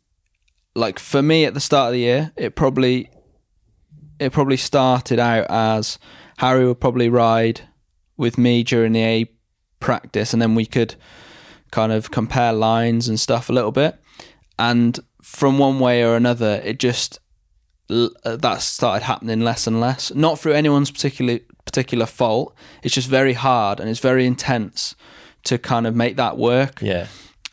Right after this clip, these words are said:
Speaker 1: And, um, it was just quite inconsistent. And ultimately, I'm on my own program in a way. He's doing his own thing whilst trying to juggle. For him, it was a very difficult situation because he's trying to juggle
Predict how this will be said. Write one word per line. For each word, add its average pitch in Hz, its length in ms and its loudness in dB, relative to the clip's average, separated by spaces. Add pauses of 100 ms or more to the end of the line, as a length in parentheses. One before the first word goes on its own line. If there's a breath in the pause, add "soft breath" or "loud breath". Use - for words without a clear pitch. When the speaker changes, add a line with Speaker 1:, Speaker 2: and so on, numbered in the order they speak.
(100)
Speaker 1:
And, 113 260 0
um, 113 480 0
it 131 60 0
was 127 100 2
just 131 180 -2
quite 143 240 0
inconsistent. 127 920 -6 (460)
And 107 640 -2 (960 soft breath)
ultimately, 117 840 0 (100)
I'm 123 200 0
on 117 120 0
my 110 180 2
own 113 160 2
program 110 640 -2 (100)
in 123 120 -2
a 113 80 0
way. 117 480 0 (840)
He's 131 200 2
doing 120 200 2
his 113 100 -2
own 113 180 0
thing 110 260 -2
whilst 127 340 0
trying 127 220 0
to 120 80 2
juggle. 117 600 0 (640 soft breath)
For - 220 -2
him, 151 260 2
it 107 120 -2
was 127 140 0
a 123 60 2
very 127 240 2
difficult 120 400 -4
situation 113 580 -2
because 113 280 -4
he's 120 140 -4
trying 123 200 0
to 120 80 0
juggle 113 500 -2